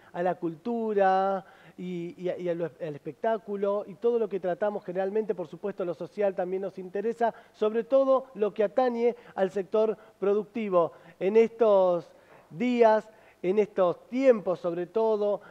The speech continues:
la sequía estuvo desempeñando un rol bastante importante que pudo haber afectado o intentado afectar de alguna manera a la producción. Vamos a esclarecer todas estas cuestiones y vamos a profundizar, vamos a ahondar al respecto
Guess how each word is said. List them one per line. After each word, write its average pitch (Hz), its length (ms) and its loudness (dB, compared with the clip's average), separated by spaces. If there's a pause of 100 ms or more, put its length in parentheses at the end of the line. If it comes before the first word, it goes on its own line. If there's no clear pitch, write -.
(120)
la 180 200 2
sequía 220 920 2
estuvo 233 380 0
desempeñando 226 760 0
un 247 140 -2
rol 269 220 2
bastante 240 400 -2
importante 226 560 -4
que 214 100 -8
pudo 269 320 -4
haber 233 180 0
afectado 247 680 -2 (160)
o 196 120 -2
intentado 220 600 0
afectar 220 480 0 (160)
de 180 100 0
alguna 226 400 -2
manera 220 680 0
a 185 100 -2
la 190 160 -2
producción. 190 800 0 (240)
Vamos 262 580 2
a 196 80 0
esclarecer 208 760 0
todas 247 320 0
estas 214 220 -2
cuestiones 233 680 -2
y 196 60 -10
vamos 220 260 -4
a 190 100 -4
profundizar, 185 760 -4
vamos 208 400 -6
a 190 60 -4
ahondar 208 460 -4 (220)
al 190 200 -2
respecto 220 760 0